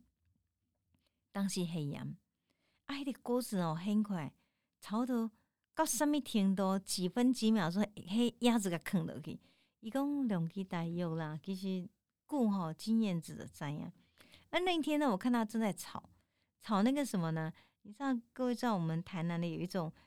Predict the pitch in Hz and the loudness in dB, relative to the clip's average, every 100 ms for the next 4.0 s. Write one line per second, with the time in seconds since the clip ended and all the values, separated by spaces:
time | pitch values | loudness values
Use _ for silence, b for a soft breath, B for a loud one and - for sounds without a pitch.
0 | b _ 220 214 196 180 156 151 160 175 | b _ -4 -2 0 0 0 -2 -2 -2
1 | 170 170 - 262 185 160 180 170 110 135 | -2 -6 -2 0 2 0 -2 -2 -4 -6
2 | 165 - 165 156 165 - - 202 185 180 | -6 -6 -6 -6 -8 -6 0 2 2 0
3 | 208 240 240 185 170 147 247 240 208 | -2 0 -2 -2 -4 -4 -6 -4 -4